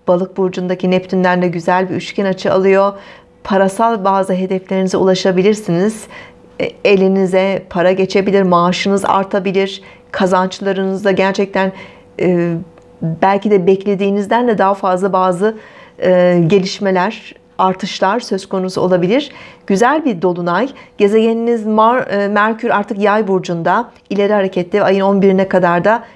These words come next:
Yay burcunda olacak. Oğlak burcunda önemli gezegenlerimiz var. Güneş,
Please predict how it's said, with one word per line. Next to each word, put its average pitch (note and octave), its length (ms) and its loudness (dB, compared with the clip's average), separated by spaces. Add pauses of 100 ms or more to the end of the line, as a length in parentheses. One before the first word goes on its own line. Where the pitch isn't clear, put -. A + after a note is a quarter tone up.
(140)
Yay G3 280 2
burcunda F3 380 0
olacak. F3 480 0 (520)
Oğlak A#3 380 2
burcunda A3 560 2
önemli G#3 320 0
gezegenlerimiz F#3+ 760 2
var. F3 180 2
Güneş, F#3 680 -2